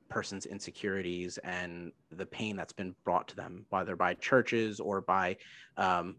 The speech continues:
leadership or abusers or whatever it might be, um, that there's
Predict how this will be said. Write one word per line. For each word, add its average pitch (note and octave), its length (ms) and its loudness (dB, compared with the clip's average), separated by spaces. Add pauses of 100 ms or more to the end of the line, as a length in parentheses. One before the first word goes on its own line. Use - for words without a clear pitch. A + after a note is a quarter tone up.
leadership G#2+ 800 2
or B1+ 260 -2 (180)
abusers G#2+ 560 0
or G#2+ 60 0
whatever G#2 320 4
it F#2 80 2
might G2 260 -6
be, A2+ 420 4 (480)
um, F#2+ 380 -4 (520)
that G2 200 0
there's G#2 280 -2